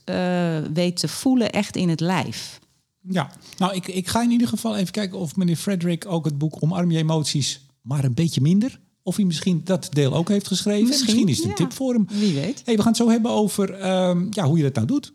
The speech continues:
Speaker 1: Ja.
Speaker 2: Hoe, eh, wat, hoe zet je nou de eerste stap? Maar eerst, ik zei het al even, er was, eh, deze zomer in de Volkskrant, in de wetenschapsbijlage, eh,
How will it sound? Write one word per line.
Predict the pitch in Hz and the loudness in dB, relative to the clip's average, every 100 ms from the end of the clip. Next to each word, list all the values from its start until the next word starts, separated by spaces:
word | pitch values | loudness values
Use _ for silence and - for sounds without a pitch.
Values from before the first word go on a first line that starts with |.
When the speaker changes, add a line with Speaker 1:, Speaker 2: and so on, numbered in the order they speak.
| _ | _
Speaker 1:
Ja. | - - - - | -8 -8 -8 -6
Speaker 2:
Hoe, | 220 214 160 | -2 0 0
eh, | 151 | 0
wat, | 143 | -2
hoe | 127 127 | -2 -2
zet | 156 143 | 0 0
je | |
nou | 135 120 | 0 0
de | |
eerste | 135 - | -2 -4
stap? | 127 254 220 160 | -4 -4 -4 -4
Maar | 208 | -4
eerst, | 233 226 - - | 0 0 0 -2
ik | 160 | -6
zei | 254 | -4
het | 240 | -2
al | 156 | 0
even, | 107 107 254 269 | 0 0 -2 -4
er | 208 | -2
was, | 202 165 - | -2 -2 -2
eh, | 160 | -2
deze | 139 139 123 | 0 -2 -2
zomer | 117 170 160 135 | 0 0 0 0
in | |
de | 120 | 0
Volkskrant, | 139 180 - - 117 104 | 0 -2 -4 -2 0 0
in | 123 | 0
de | |
wetenschapsbijlage, | 123 139 - 127 - 120 113 104 101 95 92 98 - - - - _ | -2 -2 -4 -8 -6 -4 -4 -4 -4 -6 -8 -12 -14 -20 -18 -20 _
eh, | - 131 117 110 107 | -4 0 2 2 0